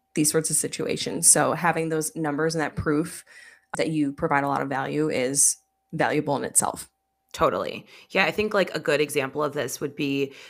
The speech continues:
Speaker 2: you're starting to work with a client and you're like, "Okay, what are your goals with Instagram? Like, how are you wanting to use it? What are you looking for?"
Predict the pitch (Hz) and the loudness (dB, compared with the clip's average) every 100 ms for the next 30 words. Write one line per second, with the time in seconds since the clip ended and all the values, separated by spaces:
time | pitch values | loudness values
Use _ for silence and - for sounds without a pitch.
0 | - - - 254 240 226 208 214 196 185 | -14 -6 2 6 6 6 2 2 -4 0
1 | 175 170 165 151 151 143 - 185 180 156 | 0 2 0 -2 -2 -2 -4 -2 2 2
2 | 147 131 151 285 269 262 240 - 202 196 | 2 -2 0 6 8 8 4 0 0 0
3 | 208 190 180 170 160 147 175 156 147 147 | 0 2 4 4 2 0 4 6 6 0
4 | 147 - 143 139 139 143 247 240 226 196 | -6 -2 -2 -2 -8 -4 -2 2 4 4
5 | 156 147 147 147 147 143 127 - - - | 4 0 0 -2 -4 -4 -10 -8 -8 -8